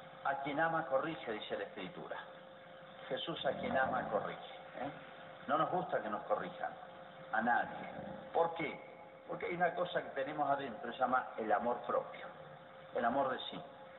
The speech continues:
que es la fuente de todos nuestros defectos.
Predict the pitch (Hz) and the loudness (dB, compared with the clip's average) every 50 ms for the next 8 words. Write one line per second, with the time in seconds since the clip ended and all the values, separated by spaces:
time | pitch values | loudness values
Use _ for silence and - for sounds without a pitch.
0 | - - - - 175 170 156 139 131 - - 202 214 208 185 165 - 185 180 175 | -16 -12 -4 -2 0 4 4 4 4 4 2 2 2 2 0 -2 -2 -2 -2 -2
1 | - - - - - - - - - 185 185 180 175 165 170 - - - - - | -4 -6 -4 -2 -2 -2 0 0 2 2 2 2 2 0 0 -4 -8 -10 -10 -8
2 | - 226 - 139 - - - 127 123 - - - - 98 98 - - - - - | 0 2 2 2 2 0 0 0 0 0 -2 -2 -2 -2 0 0 0 0 -2 -2
3 | - - - - - - | -6 -10 -10 -10 -10 -10